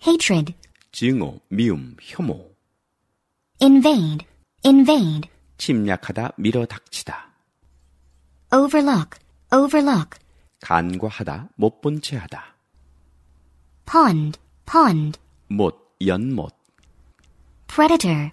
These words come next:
Speaker 1: predator.
Speaker 2: 약탈자, 포식동물, 육식동물.
Speaker 1: Shrub, shrub.
Speaker 2: 관목, 떨기나무.
Speaker 1: Spell,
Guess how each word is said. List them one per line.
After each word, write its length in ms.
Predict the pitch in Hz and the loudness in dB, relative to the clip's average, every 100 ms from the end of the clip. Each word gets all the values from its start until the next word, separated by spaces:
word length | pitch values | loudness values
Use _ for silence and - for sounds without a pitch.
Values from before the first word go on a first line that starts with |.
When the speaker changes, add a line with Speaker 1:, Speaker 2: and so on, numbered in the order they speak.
| _ _ _ | _ _ _
Speaker 1:
predator. 640 | - 302 330 190 156 147 - _ _ _ _ - | 0 2 2 0 -2 -4 -12 _ _ _ _ -6
Speaker 2:
약탈자, 800 | 101 _ - 117 92 78 67 - | -6 _ -6 -4 -4 -8 -12 -20
포식동물, 840 | - 175 180 - - 82 80 151 - | -8 -6 -6 -8 -8 -6 -6 -6 -6
육식동물. 840 | 117 - - - 80 71 65 - _ _ _ _ _ _ _ _ _ _ | -8 -8 -12 -10 -12 -12 -16 -20 _ _ _ _ _ _ _ _ _ _
Speaker 1:
Shrub, 560 | - - 302 254 156 - _ - | -8 -2 0 0 -2 -8 _ -12
shrub. 560 | - 294 311 175 151 _ _ _ | -8 0 0 0 -4 _ _ _
Speaker 2:
관목, 760 | - 95 113 98 - _ _ - | -6 -2 -2 -4 -8 _ _ -6
떨기나무. 680 | 156 151 127 85 78 80 - _ _ _ _ _ _ _ _ _ - | -4 -2 -4 -6 -8 -14 -20 _ _ _ _ _ _ _ _ _ -12
Speaker 1:
Spell, 760 | - - - 320 247 156 151 | -6 -6 -2 0 0 -2 -6